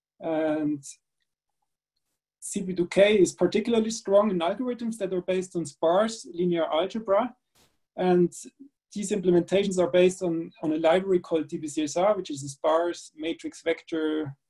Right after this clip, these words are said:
uh, matrix tensor library. And just to mention a few of the tools that we use in C P two K to facilitate development in Fortran. So this is the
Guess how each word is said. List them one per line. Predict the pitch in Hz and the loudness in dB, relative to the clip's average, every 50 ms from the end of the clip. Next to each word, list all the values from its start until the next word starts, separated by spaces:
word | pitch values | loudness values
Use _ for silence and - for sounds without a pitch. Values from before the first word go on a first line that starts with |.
| _ _ _ _ - | _ _ _ _ 2
uh, | 160 165 160 147 | 4 4 4 4
matrix | 147 160 165 160 - 156 143 - | 4 2 2 0 0 -2 -8 -6
tensor | - - 165 175 156 160 160 | -4 -2 -2 -2 0 0 -2
library. | 147 143 139 139 139 139 143 147 143 _ 139 _ _ _ _ _ _ _ _ _ _ _ - - _ _ _ _ _ _ _ _ _ _ _ _ _ _ _ _ _ _ _ _ _ _ _ _ - | -2 -2 -2 -4 -4 -8 -10 -12 -12 _ _ _ _ _ _ _ _ _ _ _ _ _ -20 -20 _ _ _ _ _ _ _ _ _ _ _ _ _ _ _ _ _ _ _ _ _ _ _ _ -4
And | 185 185 185 185 180 180 180 180 - - _ | -2 -2 0 2 2 0 0 -2 -6 -14 _
just | - - 202 202 - - | -2 -2 -2 -2 -2 -2
to | 196 | 0
mention | 185 185 202 240 240 - 247 208 | 2 2 4 4 4 4 4 4
a | 180 | 2
few | - - 202 202 196 185 | 2 0 0 2 2 2
of | 180 - - _ - | 2 0 -6 _ -20
the | - - _ _ - | -20 -20 _ _ -12
tools | - - 226 247 269 262 - - | -2 2 4 6 6 6 4 2
that | - 185 180 180 | -2 -4 -2 -2
we | 185 | -4
use | 180 185 208 220 226 190 | -2 -2 -2 -2 0 0
in | 185 180 | -2 0
C | - 185 180 | 0 -2 -2
P | - 156 | 0 0
two | 147 165 143 | 0 0 2
K | - - 185 202 226 226 226 | 4 6 6 6 6 4 4
to | - 196 156 | 2 2 2
facilitate | 143 185 175 - - 190 190 170 160 - - 180 180 170 156 - _ - | 4 2 2 4 4 4 6 4 2 2 2 4 4 4 4 0 _ 2
development | 175 170 160 175 175 202 214 208 - 196 180 180 - | 2 2 4 2 0 0 -2 -4 -4 -4 -2 -2 -2
in | 156 147 | -4 -6
Fortran. | - - 151 175 202 208 - - 240 269 330 349 - _ _ _ _ _ _ _ _ _ _ _ | -4 -2 0 0 0 -2 -4 -4 -2 -2 -2 -2 -4 _ _ _ _ _ _ _ _ _ _ _
So | - - 180 180 175 | -6 0 2 2 2
this | 175 180 175 - | 2 0 -6 -12
is | 160 139 - | -14 -10 -6
the | - 170 165 160 160 160 156 156 151 147 147 | -4 -2 -2 0 -2 -2 -2 -2 -2 -2 -2